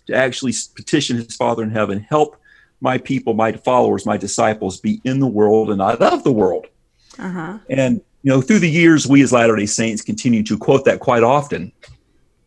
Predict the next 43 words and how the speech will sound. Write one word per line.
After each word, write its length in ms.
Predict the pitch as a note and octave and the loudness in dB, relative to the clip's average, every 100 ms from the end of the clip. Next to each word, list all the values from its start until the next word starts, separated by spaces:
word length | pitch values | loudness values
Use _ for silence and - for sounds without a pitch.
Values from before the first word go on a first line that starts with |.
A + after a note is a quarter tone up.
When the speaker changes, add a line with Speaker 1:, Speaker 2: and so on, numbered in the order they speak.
| _ - | _ -16
Speaker 1:
So 180 | - B2+ | -4 0
I 100 | C3+ | 0
thought 360 | - A3 G#3 - | 4 4 4 2
it 60 | |
might 220 | F#3 E4+ | 0 0
not 160 | A#3+ F3 | 0 2
be 100 | D3+ | 4
a 60 | B2+ | 4
bad 220 | C3 A#2+ | 4 4
idea, 300 | A#2 B2+ A#2+ | 2 2 2
Meg, 400 | A2+ C3+ - - - - _ | 4 2 0 -4 -20 -20 _
for 60 | F3 | -2
me 320 | E3+ E3 G3 | -2 0 0
to 80 | G#3+ | -2
kind 220 | - E4+ | -4 -4
of 100 | E4 | 2
get 120 | D#4+ | 4
into 240 | F4 F#4 C#4+ | 4 2 0
that 300 | - - - | -2 -6 -8
phrase. 580 | - A2+ F2 - - - _ | 0 0 0 -4 -8 -10 _
And 80 | D3 | -4
what 160 | G#3+ - | -2 -2
does 200 | A3 E3+ | -4 0
that 240 | E3 C3+ | 2 2
Speaker 2:
Mm-hmm. 140 | B2 B2+ | 2 2
Speaker 1:
mean, 340 | D#3 B2 G#2 _ - _ _ _ _ | 4 2 -2 _ -20 _ _ _ _
to 120 | - | -4
be 140 | D3+ B2+ | 0 2
Speaker 2:
Mm-hmm. 140 | F3 | 2
Speaker 1:
in 160 | C3+ A#2+ | 2 2
the 60 | A2 | 0
world 580 | G#2 G#2 G#2 G2+ G2 - | 2 4 4 2 2 0
and 100 | G#2 | 0
not 220 | G2+ F2+ | 0 0
of 140 | G2 | -2
the 60 | F#2+ | -4
world? 280 | F2+ E2+ F2 | -2 -2 -2
I 80 | A3+ | -4
put 200 | - D3+ | -2 -2
together 380 | D#3+ D3+ C3+ A#2+ | 2 2 2 2
a 40 | A2+ | 0
few 180 | - A2 | 0 -2
thoughts. 580 | - G2 D3 - - | 2 2 2 -2 -10